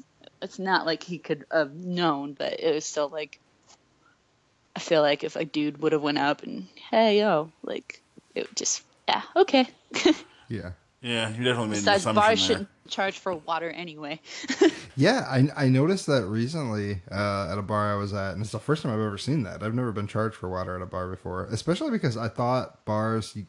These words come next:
Speaker 2: usually promoted, like, "Oh, you're drinking water. It's probably
Speaker 1: Yeah,
Speaker 2: because you're
Speaker 1: right?
Speaker 2: driving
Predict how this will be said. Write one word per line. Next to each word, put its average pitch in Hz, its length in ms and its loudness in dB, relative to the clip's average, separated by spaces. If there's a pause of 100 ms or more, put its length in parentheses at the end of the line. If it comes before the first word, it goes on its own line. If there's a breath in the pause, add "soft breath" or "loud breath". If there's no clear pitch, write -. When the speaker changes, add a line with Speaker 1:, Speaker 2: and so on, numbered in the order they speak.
(140)
Speaker 2:
usually 107 440 0
promoted, 104 600 -2
like, 98 280 -4
"Oh, 117 220 0
you're 104 340 -2
drinking 104 340 -2
water. 101 520 -2 (320 soft breath)
It's - 240 -6
probably 98 400 2
Speaker 1:
Yeah, 190 240 6
Speaker 2:
because 107 220 0
you're 104 140 2
Speaker 1:
right? 98 60 -4
Speaker 2:
driving 101 680 0